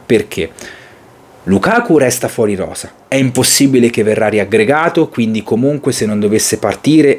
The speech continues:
gli resterà sul groppone e non prende poco.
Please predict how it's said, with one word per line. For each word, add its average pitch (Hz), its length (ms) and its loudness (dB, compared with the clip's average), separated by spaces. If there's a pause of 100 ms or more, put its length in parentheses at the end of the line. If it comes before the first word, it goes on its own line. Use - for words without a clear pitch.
gli 104 180 -2
resterà 104 380 -2
sul 98 180 -8
groppone 95 560 -8
e 113 100 -4
non 104 160 -2
prende 95 340 0
poco. 87 360 -2